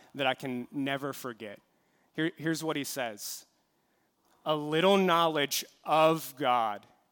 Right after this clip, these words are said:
is worth more than a great deal of knowledge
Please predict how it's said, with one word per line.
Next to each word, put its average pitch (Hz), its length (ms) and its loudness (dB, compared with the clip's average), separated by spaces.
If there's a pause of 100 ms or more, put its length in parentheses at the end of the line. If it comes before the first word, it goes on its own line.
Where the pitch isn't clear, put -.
(840)
is 156 260 -2
worth 160 480 -2
more 160 420 2
than 139 220 0
a 131 120 -2
great 147 460 -4
deal 147 240 -4
of 127 120 -4
knowledge 123 760 -2